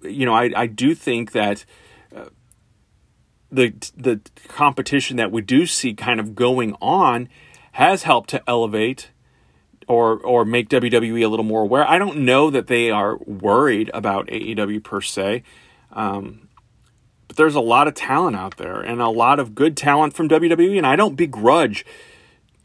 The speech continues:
A E W for signing W W E superstars, because where else are these guys gonna go and, and these women gonna go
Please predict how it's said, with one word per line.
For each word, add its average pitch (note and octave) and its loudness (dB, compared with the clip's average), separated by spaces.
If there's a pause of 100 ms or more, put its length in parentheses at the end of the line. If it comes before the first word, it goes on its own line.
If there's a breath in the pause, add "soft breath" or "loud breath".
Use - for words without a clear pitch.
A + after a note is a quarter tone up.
A C#3+ 4
E C#3 0
W B2 2
for D3+ 0
signing C3+ 0
W B2 2
W G#2+ -2
E G2 -10 (1120)
superstars, - -2 (340 soft breath)
because D#3+ 0 (720)
where E3+ 6
else F#3+ 2
are E3 4
these D#3 2
guys C#3+ 2
gonna B2+ 0
go A#2 4
and, A#2 -4
and A#2 -4
these G#2+ -4
women C3 -2
gonna A2+ -2
go C3+ 2